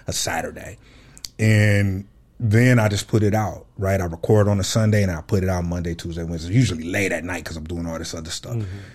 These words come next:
Speaker 1: And I try to do my best to get it out before midnight, you know, and then I gotta go to work the next morning. So it's, it's tough, but I know it'll pay off. A lot of it is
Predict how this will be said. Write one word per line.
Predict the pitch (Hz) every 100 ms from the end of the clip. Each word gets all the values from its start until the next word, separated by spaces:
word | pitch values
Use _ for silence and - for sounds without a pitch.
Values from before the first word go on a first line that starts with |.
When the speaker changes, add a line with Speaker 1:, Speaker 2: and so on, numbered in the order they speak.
| - -
Speaker 1:
And | -
I | 147
try | - 147 143
to | 117
do | 120
my | 113 98
best | 110 127 -
to | 95
get | 92 110
it | 107
out | 110 92
before | - 110 98
midnight, | 92 101 87 71 73 -
you | - 98
know, | 95 95
and | 87
then | 98 95
I |
gotta | 87 87
go | 90
to | 87
work | 95 87
the | 80
next | 76 - 82
morning. | 80 82 - - -
So | - 117 107 95 98 - _ - -
it's, | 139 - -
it's | - -
tough, | - - 160 123 -
but | 104
I | 104
know | 110 101
it'll | 92
pay | 85 107 90
off. | 90 110 - - - - - - - -
A | 101
lot | 113 -
of | 113
it | 110
is | 107 98 95 90